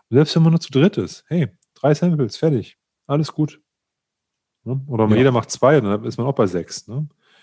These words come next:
Speaker 1: Das ist
Speaker 2: Ja.
Speaker 1: halt, von daher, aber, ähm, macht das ein bisschen zu einem Event, weil dieses, also das war un-, glaub ich, so unsere Erfahrung,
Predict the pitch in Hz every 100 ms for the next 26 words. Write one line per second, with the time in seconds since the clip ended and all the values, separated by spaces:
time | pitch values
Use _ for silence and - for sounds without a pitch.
0 | _ _ 101 113 143 117 110 139 - -
1 | _ _ _ _ _ 123 135 147 151 151
2 | 120 131 139 139 135 127 127 123 139 -
3 | 139 - _ _ _ 127 - 143 - 139
4 | 135 113 101 104 92 - 101 107 117 117
5 | - - _ _ _ 120 117 156 - 147
6 | 151 170 139 139 131 131 147 170 170 143
7 | - 135 127 135